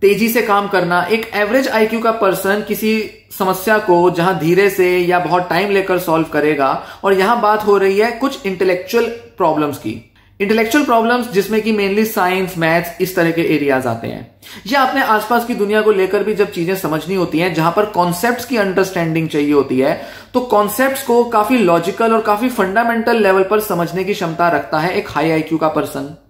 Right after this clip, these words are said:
तो वो चीजों को गहराई से समझ सकता है, क्योंकि hidden pattern समझना मतलब गहराई से किसी चीज को समझना। फिर इसके अलावा उनकी memory भी अच्छी हो सकती है और इसी तरह उनकी critical और analytical thinking भी strong होती है, मतलब वो चीजों को काफी अलग-अलग तरह से तोलमोल करके उसकी जांच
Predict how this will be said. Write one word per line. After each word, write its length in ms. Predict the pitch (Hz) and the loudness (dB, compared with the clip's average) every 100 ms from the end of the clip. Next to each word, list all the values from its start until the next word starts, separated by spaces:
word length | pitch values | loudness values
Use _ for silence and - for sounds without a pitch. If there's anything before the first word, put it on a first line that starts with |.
| _ _ - | _ _ 0
तो 60 | |
वो 80 | 240 | 0
चीजों 320 | 254 233 226 | 2 0 0
को 120 | 247 233 | 0 0
गहराई 380 | 160 160 190 | 0 0 0
से 140 | 226 233 | 0 0
समझ 260 | 233 214 | 0 0
सकता 420 | 208 214 202 196 180 | -2 -6 -4 -2 -2
है, 300 | 175 180 - _ _ | -2 -8 -14 _ _
क्योंकि 220 | 254 277 269 | -4 0 2
hidden 280 | 190 262 | 4 2
pattern 320 | 269 247 269 254 | 2 0 0 0
समझना 400 | 233 226 220 247 | 0 0 0 0
मतलब 360 | 233 262 269 | 0 0 0
गहराई 320 | 180 165 185 | 0 2 2
से 140 | 208 226 | 0 -2
किसी 220 | 208 208 | -4 -8
चीज 240 | 208 196 | -6 -8
को 140 | 180 190 | -2 -2
समझना। 600 | 185 165 151 151 147 - _ _ - - - | -2 -4 -4 -8 -8 -16 _ _ -20 -20 0
फिर 120 | 262 | 2
इसके 240 | 247 - | 2 2
अलावा 300 | 254 226 226 | 2 4 4
उनकी 260 | 233 214 220 | 2 0 -2
memory 320 | 185 170 196 | 0 2 2
भी 120 | 226 | 2
अच्छी 260 | 214 - 220 | 2 2 0
हो 140 | 202 190 | 0 0
सकती 360 | 190 - 190 | -2 -2 -2
है 340 | 180 165 160 - - - _ - | 2 0 -2 -12 -20 -20 _ -2
और 120 | 233 | 0
इसी 240 | 233 262 | 2 0
तरह 300 | 285 226 262 240 | 2 2 2 0
उनकी 180 | 226 | -2
critical 580 | 285 - 208 226 226 254 | -4 -2 -2 -2 0 0
और 240 | 247 254 220 | 0 -2 0
analytical 500 | 185 202 190 - 240 | 0 2 0 0 0
thinking 380 | 226 185 185 190 | -2 -4 -4 -4
भी 100 | 226 | -6
strong 380 | - 170 170 147 | -2 0 2 2
होती 280 | 139 139 131 | 0 0 0
है, 200 | 120 147 | 0 0
मतलब 340 | 196 247 254 | 0 0 2
वो 100 | 262 | 0
चीजों 380 | 254 202 190 233 | 0 -6 -2 0
को 200 | 233 226 | 0 0
काफी 400 | 214 196 233 214 | -2 -2 -4 2
अलग-अलग 400 | 185 208 226 226 | 2 4 2 0
तरह 160 | 196 190 | -2 0
से 140 | 214 | 0
तोलमोल 520 | 220 196 185 190 226 | 2 2 2 2 0
करके 400 | 220 185 180 190 | 2 0 2 2
उसकी 320 | 202 190 214 180 | 2 -2 -4 -4
जांच 280 | 139 170 | 0 0